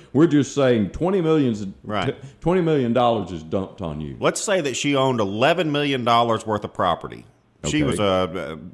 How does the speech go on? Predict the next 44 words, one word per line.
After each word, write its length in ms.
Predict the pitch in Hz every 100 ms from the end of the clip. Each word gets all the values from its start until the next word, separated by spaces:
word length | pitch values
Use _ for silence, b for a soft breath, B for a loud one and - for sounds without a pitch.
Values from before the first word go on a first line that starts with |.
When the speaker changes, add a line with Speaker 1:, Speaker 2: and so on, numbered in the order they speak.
| 101
Speaker 2:
big 180 | 170 165
into 180 | 156 117
property, 600 | - 143 139 139 131 110
and 100 | 98
she 180 | 123 117
had 180 | 104
apartment 560 | 78 - 156 135 120 -
buildings 480 | 139 139 135 131 92
and 160 | 90
land 680 | 104 131 139 143 139 139 127
Speaker 1:
Okay, 100 | - 95
Speaker 2:
and 360 | 95 92 87 -
Speaker 1:
timber 460 | 123 127 123 120
and 140 | 98 85
all 100 | 107
that 60 |
Speaker 2:
Yeah. 160 | 107 92
Speaker 1:
stuff. 260 | 80 67 -
Speaker 2:
Maybe 260 | 113 170 143
she 180 | - 135
owned 200 | 135 113
a 20 |
couple 320 | - 131 110
of, 220 | 104 85
uh, 720 | 101 98 95 92 92 82 - - -
high-rises 720 | 143 139 107 95 90 87 82
in 100 | 98
Memphis 380 | 107 - 69
or 80 | 73
something. 300 | 67 71 80
Speaker 1:
Okay, 340 | 80 73 78 127
Speaker 2:
All 60 | 90
right? 160 | 98 120
Speaker 1:
all 60 | 80
right. 60 |
Speaker 2:
She 220 | 127 139 156
owns 200 | 143 110
eleven 540 | 101 110 156 156 151
million 240 | 139 135
dollars 340 | 120 117 113 107
worth 200 | 110 107
of 80 | -
property. 500 | 90 80 78 90 104 -
Speaker 1:
Mm-hmm. 440 | 82 65 65 65